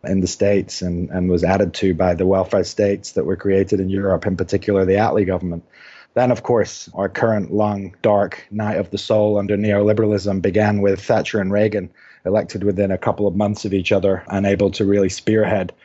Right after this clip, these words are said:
the economics that we've been living under for forty years. Uh, then there was, it's a far less transformational project, but certainly, um, influential, the, the confluence of Clinton and Blair and the sort of third way sellout of social democracy to,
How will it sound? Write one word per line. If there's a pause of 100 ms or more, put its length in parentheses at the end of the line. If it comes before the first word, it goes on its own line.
(280)
the
economics
that
we've
been
living
under
for
forty
years. (440)
Uh,
then
there
was,
it's
a
far
less
transformational
project,
but
certainly,
um,
influential,
the,
the
confluence
of
Clinton
and
Blair
and
the
sort
of
third
way
sellout
of
social
democracy
to,